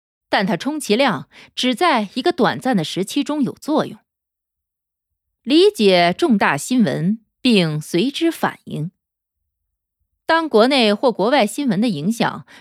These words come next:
冲击华尔街时，能干的市场侦查员有时极少关心这些新闻是好还是坏，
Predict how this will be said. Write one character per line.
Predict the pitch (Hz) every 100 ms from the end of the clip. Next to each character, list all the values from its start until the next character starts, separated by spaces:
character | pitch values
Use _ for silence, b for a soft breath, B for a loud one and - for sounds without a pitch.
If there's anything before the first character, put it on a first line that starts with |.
| -
冲 | 359 359
击 | 349 349
华 | -
尔 | 277 -
街 | - 254
时， | 285 - - - _ _ _ _ _ _ -
能 | 277 370
干 | 415
的 | 294
市 | 285 320
场 | 240 196
侦 | 302 320
查 | 233 233
员 | 196 170 214 226
有 | 196 151
时 | - 165 202 214
极 | - 247
少 | 262 -
关 | 190 226
心 | 214 240 247 B B
这 | - 392 220
些 | - 190
新 | 180 196
闻 | 151 151 170 190
是 | - 285
好 | - - _ _
还 | - 160
是 | -
坏， | - 208 190